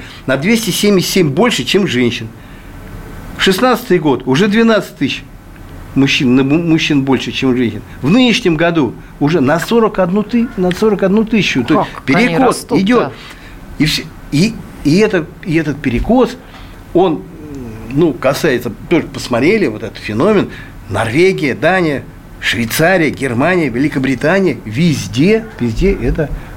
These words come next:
Speaker 1: везде это идёт, э, такое идёт. То есть женщин, э, становится всё меньше и меньше.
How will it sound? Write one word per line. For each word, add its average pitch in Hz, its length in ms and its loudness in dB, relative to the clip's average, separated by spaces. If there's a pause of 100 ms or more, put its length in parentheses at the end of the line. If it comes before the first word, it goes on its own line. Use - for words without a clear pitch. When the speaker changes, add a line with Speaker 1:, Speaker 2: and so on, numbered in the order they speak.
(120)
Speaker 1:
везде 147 360 0
это 110 240 -4
идёт, 95 240 -4 (440)
э, - 400 2
такое 110 280 0
идёт. 98 280 -4
То 107 80 -2
есть 95 100 -2
женщин, 160 460 0 (280)
э, 82 160 -6
становится 120 680 0 (1900)
всё 135 200 0
меньше 170 320 0
и - 20 0
меньше. 107 320 -2